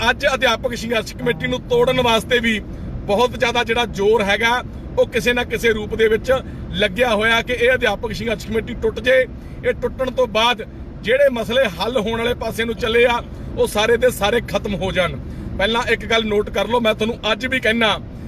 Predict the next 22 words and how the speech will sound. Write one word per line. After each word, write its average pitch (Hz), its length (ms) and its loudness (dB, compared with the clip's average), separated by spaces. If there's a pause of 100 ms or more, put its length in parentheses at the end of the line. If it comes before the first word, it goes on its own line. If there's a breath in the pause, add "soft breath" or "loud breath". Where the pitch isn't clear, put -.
(220 loud breath)
ਕਿ 240 100 4
ਨੈਗੇਟਿਵ 262 680 2 (440)
ਸੋਚ 240 400 2
ਤੋਂ 262 160 2
ਪਹਿਲਾਂ, 254 460 2
ਨੈਗੇਟਿਵ 208 480 0 (100)
ਕੁਮੈਂਟ 214 360 0
ਤੋਂ 262 180 4
ਪਹਿਲਾਂ 233 320 0 (460 loud breath)
ਹਜ਼ਾਰ 220 440 4
ਵਾਰ 254 220 2
ਸੋਚ 220 280 0
ਕੇ 240 160 2
ਗੱਲ 214 220 0
ਕਰਿਓ 226 340 4 (500 loud breath)
ਕਿ 269 100 2 (160)
ਅਸੀਂ 254 200 0
ਖ-, 208 160 -4 (240)
ਖੜੇ 226 300 4
ਕਿੱਥੇ 262 340 0
ਸੀ 247 120 -4
ਤੇ 277 120 -8